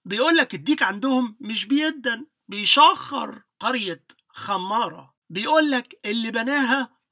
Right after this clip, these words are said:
هو الخواجة هني بنفسه. قرية براشيم، بيقولك إن فيها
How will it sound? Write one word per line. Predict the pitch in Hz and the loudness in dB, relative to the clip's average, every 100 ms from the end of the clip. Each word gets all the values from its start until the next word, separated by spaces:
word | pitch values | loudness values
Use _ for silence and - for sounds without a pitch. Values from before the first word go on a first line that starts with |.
| - | 0
هو | 254 320 285 | 2 4 2
الخواجة | 269 - 269 302 302 269 285 | 0 0 2 4 4 2 2
هني | 330 330 | 0 -2
بنفسه. | 339 302 339 415 - - 339 - _ _ _ - | -2 2 2 2 -4 -8 -8 -10 _ _ _ -4
قرية | 262 269 190 175 - _ - | -2 -2 -4 -8 -14 _ -10
براشيم، | 170 190 196 247 247 175 143 _ | -6 -2 -2 -2 -2 -4 -12 _
بيقولك | - 233 285 320 302 277 - - | -10 -4 -2 0 0 -2 -6 -12
إن | 226 240 | -10 -8
فيها | 233 269 294 262 262 | -6 -4 -2 -2 -4